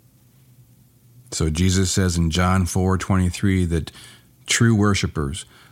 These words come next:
will worship the Father in the Spirit and in truth, for they are the kind of worshipers the Father seeks. You seek worshipers not because you seek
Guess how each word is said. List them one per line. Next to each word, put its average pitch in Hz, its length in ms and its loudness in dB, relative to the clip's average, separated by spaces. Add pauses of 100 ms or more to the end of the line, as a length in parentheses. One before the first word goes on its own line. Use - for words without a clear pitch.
will 78 220 0
worship 101 480 0
the 90 120 -2
Father 82 580 -2 (840)
in 92 200 0
the 80 80 0
Spirit 92 640 -4 (260)
and 80 180 -2
in 78 200 -4
truth, 85 560 -6 (760)
for - 140 -6
they 90 160 0
are 90 140 0
the 80 80 -4
kind 92 320 0
of 80 120 -4
worshipers 85 640 -4
the 85 80 -6
Father 80 380 -4
seeks. - 540 -10 (1200)
You 101 160 2
seek 120 360 0
worshipers 92 560 -2
not 98 240 0
because 90 440 0
you 90 160 2
seek - 680 -2